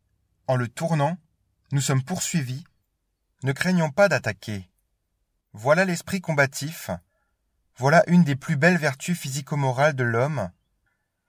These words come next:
car si l'homme contient en germe une lâcheté native,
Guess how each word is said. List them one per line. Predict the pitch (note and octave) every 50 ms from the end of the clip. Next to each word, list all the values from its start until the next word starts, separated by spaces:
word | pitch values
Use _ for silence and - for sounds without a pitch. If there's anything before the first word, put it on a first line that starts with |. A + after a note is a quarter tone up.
| _ _ _ _ _ _
car | - C3+ C3
si | - - D#3+
l'homme | D#3+ F3+ F#3+ F3+
contient | F3 D#3 D3+ C3+ - E3+ E3 -
en | D3+ C#3
germe | B2+ C3+ D#3+ D#3+ D3 -
une | C3 B2+ B2
lâcheté | A#2+ C#3+ D#3 D3+ - C#3+ C3+ C#3 C#3
native, | B2+ A#2 F#2+ - - B2+ C#3 C#3 A#2+ G#2 F2+